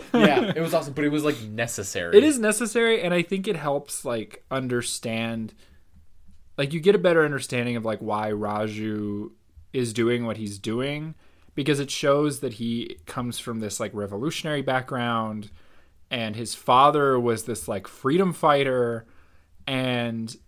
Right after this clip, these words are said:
Speaker 1: there's this, like, I mean, the whole flashback basically culminates in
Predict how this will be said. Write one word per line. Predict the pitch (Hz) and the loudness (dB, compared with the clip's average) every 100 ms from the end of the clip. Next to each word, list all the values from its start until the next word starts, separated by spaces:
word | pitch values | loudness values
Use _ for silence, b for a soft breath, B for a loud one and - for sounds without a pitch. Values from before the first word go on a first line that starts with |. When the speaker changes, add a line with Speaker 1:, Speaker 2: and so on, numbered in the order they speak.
| _ | _
Speaker 1:
there's | 139 156 156 | -4 -2 -2
this, | - 160 - | -4 -6 -2
like, | 143 117 113 - - | 0 0 -4 -20 -4
I | |
mean, | 160 | 2
the | 175 | 4
whole | 175 240 | 8 8
flashback | - 156 139 - 139 120 | 8 4 4 2 0 2
basically | 127 127 120 | -2 -2 -6
culminates | - 123 117 110 101 | -4 -4 -2 -2 -4
in | 117 110 104 104 | -6 -6 -8 -10